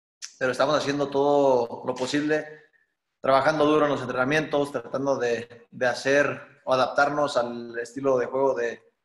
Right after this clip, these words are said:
de Juan Reynoso y su cuerpo técnico lo más pronto posible para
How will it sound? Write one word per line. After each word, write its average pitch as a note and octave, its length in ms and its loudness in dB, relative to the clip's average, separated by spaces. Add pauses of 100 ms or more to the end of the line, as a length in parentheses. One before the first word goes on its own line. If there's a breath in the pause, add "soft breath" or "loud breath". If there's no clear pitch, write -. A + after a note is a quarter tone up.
(260)
de - 120 -10
Juan C3+ 240 -4
Reynoso C#3 440 0
y B2 220 -4
su B2+ 100 -10
cuerpo C3+ 240 -2
técnico C#3 400 -2
lo B2+ 80 -6
más B2+ 160 -2
pronto C3 240 -8
posible D3 380 -4
para A2+ 240 -2